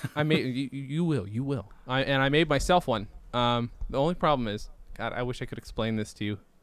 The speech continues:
without, I can't give it away. I won't give it away, but long story short,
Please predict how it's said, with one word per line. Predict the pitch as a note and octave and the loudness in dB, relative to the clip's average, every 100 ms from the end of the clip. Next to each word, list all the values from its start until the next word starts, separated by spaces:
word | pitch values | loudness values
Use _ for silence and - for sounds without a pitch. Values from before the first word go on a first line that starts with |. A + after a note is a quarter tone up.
| - | -6
without, | B2 A2 - | -4 -4 -2
I | B2+ | -4
can't | - D#3+ C3 | 0 0 0
give | A#2 | 0
it | |
away. | A2 A2 A2 | 2 2 2
I | A#2+ | 2
won't | C#3+ | 2
give | C3+ | 2
it | A#2+ | 2
away, | A#2 G#2+ | 0 2
but | A2 - - - - - _ _ _ | -2 -4 -20 -20 -20 -20 _ _ _
long | G3 A3 G#3+ | 0 2 2
story | - D#3 | 2 0
short, | - D#3 C3+ | 4 4 4